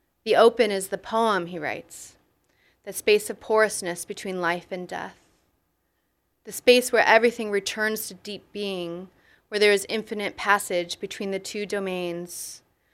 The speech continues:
where everything dies, but where death is the learned companion of life, where horror is ravishing joy, where celebration laments and lamentation praises, the very space towards which all worlds hasten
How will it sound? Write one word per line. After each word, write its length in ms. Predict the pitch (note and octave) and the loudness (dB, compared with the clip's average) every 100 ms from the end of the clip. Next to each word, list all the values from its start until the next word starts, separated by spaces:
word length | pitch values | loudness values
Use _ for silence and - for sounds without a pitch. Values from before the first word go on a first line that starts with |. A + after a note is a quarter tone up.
| _ _ | _ _
where 120 | A3+ | 8
everything 340 | G#3+ A3+ A#3+ A3+ | 8 8 2 4
dies, 440 | G#3 G3+ G3 F#3 | 6 8 6 4
but 140 | G3 | 0
where 160 | F3 G3 | 0 0
death 360 | F#3 G3 G3 G#3+ | 4 4 4 -4
is 120 | G3 | -8
the 100 | G3+ | -4
learned 380 | F#3+ F#3+ F#3+ F#3+ | -2 -2 -4 -8
companion 560 | G3 - F#3+ F#3+ F#3+ | -12 -8 -6 -4 -6
of 100 | F#3+ | -6
life, 500 | F#3 F3 E3+ - _ _ _ _ _ _ _ | -4 -4 -4 -10 _ _ _ _ _ _ _
where 160 | A3 | 6
horror 560 | G#3 - A#3 A3+ G#3+ F#3+ | 6 6 6 8 8 6
is 240 | E3 G3 | 4 2
ravishing 580 | F#3+ G3 G3+ G#3+ - G3+ | 6 8 8 4 -4 -6
joy, 600 | F#3+ F#3+ F#3+ F3 D#3+ F#3 - _ - _ | 0 2 2 0 -2 -8 -16 _ -20 _
where 140 | - G#3 | -2 -2
celebration 720 | - G#3 G#3 G3+ G3+ G#3+ G#3 | 6 8 8 8 4 2 -2
laments 500 | G3+ G3+ F3+ F#3 F#3 | -2 0 0 -2 -4
and 160 | F#3 F#3 | -4 -2
lamentation 720 | F3+ F3+ F3+ F#3 F#3 F#3 F3 | -2 -2 -4 -6 -6 -6 -8
praises, 800 | - F3 F3 F3 F3 F3 - - _ _ _ _ _ | -6 -6 -4 -6 -6 -10 -16 -20 _ _ _ _ _
the 100 | G3+ | 4
very 260 | G#3 A3+ A3+ | 8 10 8
space 380 | - A3 G#3+ | 6 6 6
towards 340 | - G#3 G3 F#3 | 2 -4 -4 2
which 260 | F#3+ F#3 - _ | 2 2 -2 _
all 300 | F#3+ F#3+ G3 | 8 8 8
worlds 320 | F#3+ F#3+ F#3+ | 4 2 2
hasten 600 | - F#3+ F#3 F#3 E3+ E3+ | -6 -8 -6 -4 -4 -6